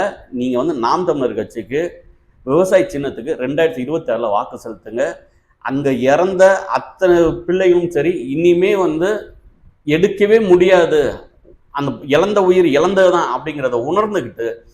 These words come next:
பார்த்துட்டு இருக்க நம் மக்கள், இவங்கள மாதிரி இருக்கிற முட்டாள்களை எந்த வகையிலையும் நம்ம வந்து கொஞ்சம் கூட இவங்களுக்கு பாவம் கூட பற்றக்கூடாது. நான்லாம் வந்து இந்த, அந்த வீடியோ வரதுக்கு முன்னாடி அதெல்லாம் நினைச்சிட்டு தான் இருந்தேன். ஓரளவுக்கு நினைச்சு கொஞ்சம் இருந்துச்சு, ஆனா இன்னைக்கு வந்து அதுவும் இல்லாம போயிடுச்சு.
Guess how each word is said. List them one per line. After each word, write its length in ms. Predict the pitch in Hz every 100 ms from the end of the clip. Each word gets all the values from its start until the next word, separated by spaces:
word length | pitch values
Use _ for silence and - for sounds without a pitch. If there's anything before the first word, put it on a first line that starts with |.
| _ _ _ -
பார்த்துட்டு 380 | 151 220 214 160
இருக்க 160 | 131 120
நம் 240 | 117 113
மக்கள், 340 | 113 - 135 123 - _ _ _ _ _
இவங்கள 400 | 151 180 208 190 185
மாதிரி 280 | 180 214 208
இருக்கிற 260 | 185 165 151
முட்டாள்களை 600 | 156 185 190 165 139 165 - 120
எந்த 260 | 139 175 185
வகையிலையும் 380 | 170 185 185 175
நம்ம 160 | 147 139
வந்து 240 | 165 185 147 107 -
கொஞ்சம் 360 | 196 226 240
கூட 100 | 240
இவங்களுக்கு 420 | 220 185 156 -
பாவம் 300 | 156 202 202
கூட 80 | 190
பற்றக்கூடாது. 640 | 170 143 131 110 95 90 82 - - _ 120
நான்லாம் 280 | 151 175
வந்து 200 | 170 175
இந்த, 120 | 160 131
அந்த 220 | 135 143
வீடியோ 260 | 165 180 151
வரதுக்கு 320 | 156 160 175
முன்னாடி 180 | 170 151
அதெல்லாம் 260 | 143 147
நினைச்சிட்டு 320 | 147 - 156 151
தான் 120 | 135
இருந்தேன். 320 | 127 104 - _ _ _ _
ஓரளவுக்கு 380 | 170 220 214 214
நினைச்சு 180 | 196 190
கொஞ்சம் 420 | 208 220 214 208
இருந்துச்சு, 400 | 190 175 - - 87 - -
ஆனா 180 | 156 180
இன்னைக்கு 260 | 160 147
வந்து 160 | 165 147
அதுவும் 300 | 131 170 170
இல்லாம 280 | 143 143 139
போயிடுச்சு. 420 | 131 120 -